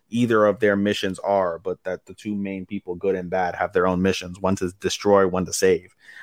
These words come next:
Um, and in any case, um, basically, uh, Chisato and, and, um, and Ma-, and Mika, they end up having a conversation at the bar, and, you know,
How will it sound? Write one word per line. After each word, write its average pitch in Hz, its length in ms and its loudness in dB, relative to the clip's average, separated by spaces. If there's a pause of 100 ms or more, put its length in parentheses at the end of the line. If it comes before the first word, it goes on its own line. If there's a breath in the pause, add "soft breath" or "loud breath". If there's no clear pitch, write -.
(180 loud breath)
Um, 95 460 -2 (160)
and 123 140 2
in 156 80 4
any 196 180 2
case, 101 380 0 (420 soft breath)
um, 113 340 4 (380)
basically, 123 800 2
uh, 101 160 0
Chisato 117 540 0
and, 107 180 -4
and, 101 380 -4
um, 92 560 -8
and 101 160 0
Ma-, 104 220 2
and 95 520 0
Mika, 110 440 4
they 104 300 -2
end 107 120 -2
up 101 60 -2
having 107 200 0
a 101 40 -4
conversation 110 500 0
at 101 100 -2
the 104 60 0
bar, 101 400 6 (420 loud breath)
and, 101 560 4
you 107 100 2
know, 95 260 0